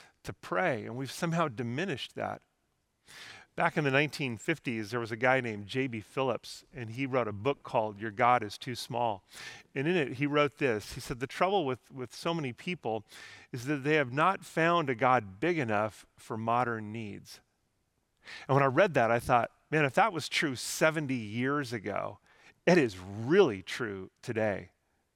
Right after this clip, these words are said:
Is God big enough for the challenges that we face? Is God big enough for the, the cultural issues and the problems that we face? Is God big enough for the personal struggles in my own life?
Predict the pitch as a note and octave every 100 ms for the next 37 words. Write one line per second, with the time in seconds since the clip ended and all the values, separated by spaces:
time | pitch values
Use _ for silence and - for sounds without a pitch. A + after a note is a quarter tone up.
0 | _ _ - - D3 A#2 - D#3 G3 G#3+
1 | B2+ F#2+ D3+ A#2+ G#2 G2 G#2 - - _
2 | _ _ - A2+ - F3+ G3+ F3 G2+ G2+
3 | F2+ - - A#2 A2 - - A#2 - -
4 | D3 B2+ A2+ D3+ D3+ - - - A#2 E3+
5 | F#3 C3+ A2 - C3 A#2 A2+ - - -
6 | - - F3 F3+ - C#3+ A#2+ B2+ A#2+ B2+
7 | G#2 G#2 G#2+ G#2+ - D3 E3+ C3+ G#2 G2
8 | - A#2 A#2+ G#2+ - G#2+ G2+ - - -
9 | - E3+ A2+ D#3+ D3+ A2 G2 F#3 F3+ A#2+
10 | A#2 - A#2 - - D#3+ - A#2 - -
11 | D#3 C#3 A2+ - - B2+ A#2 A#2 A#2 A2+
12 | A2+ D#3+ D#3 A2 _